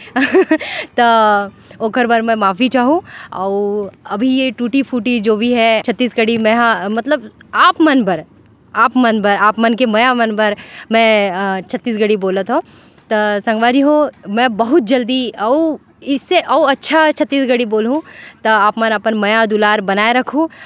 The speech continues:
और मैं ऐसे ही आत रहूँ, मिलत रहूँ आप मन बर। और कुछ और,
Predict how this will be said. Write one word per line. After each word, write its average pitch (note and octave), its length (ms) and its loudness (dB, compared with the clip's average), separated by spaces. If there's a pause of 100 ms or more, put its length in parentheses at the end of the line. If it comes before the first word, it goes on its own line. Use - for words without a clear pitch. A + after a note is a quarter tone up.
और A3+ 80 0
मैं C#4 500 0
ऐसे B3+ 240 0
ही E4+ 200 2 (140)
आत G#3+ 180 0
रहूँ, C4+ 360 2
मिलत B3 320 -2
रहूँ C4 220 2
आप A3+ 160 0
मन B3+ 180 0
बर। C4 160 0 (240)
और A#3 80 0
कुछ - 300 -4
और, E4 640 2